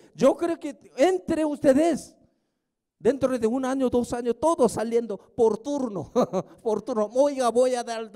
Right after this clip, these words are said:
testimonio", yo por turno saliendo aquí. Yo ganando cincuenta mil, yo ganando cien mil, yo ganando cien. ¿Sí o no?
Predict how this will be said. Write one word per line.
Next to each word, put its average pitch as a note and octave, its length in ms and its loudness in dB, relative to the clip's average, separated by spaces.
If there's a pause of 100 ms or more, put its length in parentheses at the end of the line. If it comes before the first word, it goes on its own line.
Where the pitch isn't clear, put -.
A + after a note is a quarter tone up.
(100)
testimonio", G#3+ 720 -6
yo G3 200 -6
por A3 300 -4
turno A3+ 420 -6
saliendo F#3 420 -8
aquí. E3+ 240 -14 (500)
Yo A3+ 220 4
ganando A3+ 420 0
cincuenta G#3+ 480 -2
mil, A3 280 2 (320)
yo G#3 160 0
ganando A3+ 380 2
cien A#3 280 4
mil, B3 300 4 (320)
yo A#3 120 4
ganando B3 300 2
cien. A#3+ 240 -2 (1000)
¿Sí - 160 0
o D4+ 100 10
no? D4+ 500 4